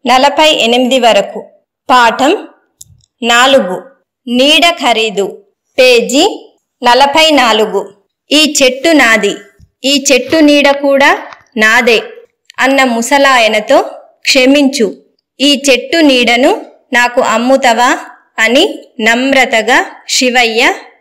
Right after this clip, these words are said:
అడిగాడు. ఇంతకు శివయ్య ఎవరు?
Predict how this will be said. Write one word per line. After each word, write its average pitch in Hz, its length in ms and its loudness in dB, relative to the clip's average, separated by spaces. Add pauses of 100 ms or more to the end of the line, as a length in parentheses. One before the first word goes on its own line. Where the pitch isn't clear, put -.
అడిగాడు. 220 540 0 (480)
ఇంతకు 247 800 -2 (300)
శివయ్య 294 460 0
ఎవరు? 233 680 -2